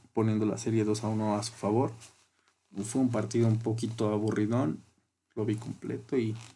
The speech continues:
y sí, no, no hubo grandes cosas que destacar. Lo mismo que el cuarto partido que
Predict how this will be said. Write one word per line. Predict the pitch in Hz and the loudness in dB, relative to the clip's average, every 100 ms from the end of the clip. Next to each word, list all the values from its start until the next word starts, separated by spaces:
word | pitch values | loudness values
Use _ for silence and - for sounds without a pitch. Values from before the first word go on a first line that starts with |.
| - | -8
y | 113 | -4
sí, | - 107 | -2 0
no, | 107 107 110 - - - | 0 -2 -4 -12 -16 -12
no | 117 120 | -4 0
hubo | 120 117 | 2 2
grandes | 117 113 110 - | 2 2 0 -2
cosas | 107 110 104 | -6 -6 -6
que | - | -4
destacar. | - - - 107 101 - _ _ _ _ | -6 -10 -6 -2 -2 -2 _ _ _ _
Lo | 113 110 | 0 2
mismo | 113 120 127 | 4 2 0
que | 113 | 2
el | 98 104 | 0 2
cuarto | 110 - - - | 2 2 -2 -6
partido | - - 113 110 104 | -8 -6 0 2 0
que | - 101 98 - | 0 0 0 -2